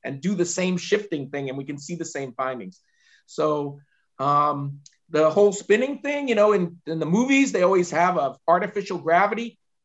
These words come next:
That is actually technically feasible. There's nothing that keeps us from doing it. That's a cost thing. So, uh, so you're talking about a trillion dollars maybe to, to make that thing. So on the, in the movies, it so, seems so easy, but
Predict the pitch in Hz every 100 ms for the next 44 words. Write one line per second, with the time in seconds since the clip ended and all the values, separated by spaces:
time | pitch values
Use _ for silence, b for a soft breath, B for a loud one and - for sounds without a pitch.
0 | _ 208 233 311 214 196 208 214 - 180
1 | 190 185 196 202 139 139 143 175 226 285
2 | 302 170 165 175 220 214 180 156 _ _
3 | - 156 - 220 277 - 185 160 147 151
4 | 151 147 175 190 - - - 143 143 -
5 | - 92 - _ _ _ _ - 156 143
6 | 139 131 _ _ - 139 143 170 180 180
7 | 165 139 139 123 120 _ _ _ - 127
8 | 120 160 143 127 120 123 127 113 120 113
9 | 113 110 _ _ - 123 120 - 120 117
10 | 120 - 104 - - 92 101 - 139 143
11 | 156 170 165 156 151 262 233 190 170 165
12 | 143 143 190 175 139 196 220 190 123 117
13 | 120 117